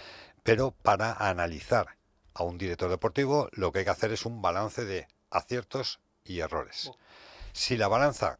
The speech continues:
Speaker 1: sale a favor del director deportivo, es decir, si son más aciertos que errores, perfecto. Si la balanza se desequilibra por el lado de los errores, mal.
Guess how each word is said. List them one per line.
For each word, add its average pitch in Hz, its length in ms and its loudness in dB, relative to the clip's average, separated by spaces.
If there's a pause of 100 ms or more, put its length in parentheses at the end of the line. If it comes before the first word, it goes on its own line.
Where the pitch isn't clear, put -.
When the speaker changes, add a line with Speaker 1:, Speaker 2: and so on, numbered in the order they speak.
Speaker 1:
sale 107 320 4
a 107 60 4
favor 107 400 6
del 76 240 -6
director 76 340 -2
deportivo, 131 540 0
es 104 60 -2
decir, 85 220 -4
si 80 300 -8 (100)
son - 260 -4
más 95 200 -2
aciertos 107 420 -2
que - 140 -4
errores, 131 540 2 (240)
perfecto. - 480 -4 (720)
Si - 240 -4
la 95 80 6
balanza 90 560 2 (460)
se - 280 -2
desequilibra 95 640 0
por 104 380 4
el 87 160 -4
lado 104 240 2
de 85 80 -4
los 95 180 -2
errores, 123 540 0 (220)
mal. 78 440 -4